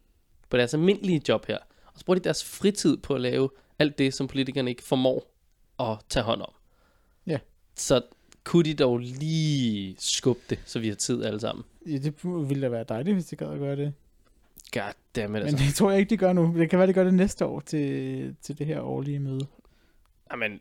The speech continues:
Speaker 1: øh, kig på folkemødet. Det, det, det er jo i, langt hen ad vejen, at det er jo samme historie.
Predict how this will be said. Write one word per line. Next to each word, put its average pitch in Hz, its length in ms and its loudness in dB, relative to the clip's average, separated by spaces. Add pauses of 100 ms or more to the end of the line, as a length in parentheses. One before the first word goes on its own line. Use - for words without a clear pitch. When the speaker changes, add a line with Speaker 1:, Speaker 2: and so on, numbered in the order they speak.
Speaker 1:
øh, 117 100 -6
kig 143 280 -2
på 147 80 -4
folkemødet. 131 580 0 (240)
Det, 123 80 -4
det, 117 180 -2
det 110 100 0
er 107 40 2
jo 110 60 2
i, 113 340 2
langt 139 280 -2
hen 131 100 0
ad 123 40 -2
vejen, 120 200 0
at 120 80 -6
det 127 60 -4
er - 20 0
jo 117 40 -4
samme 117 260 -4
historie. 120 340 -4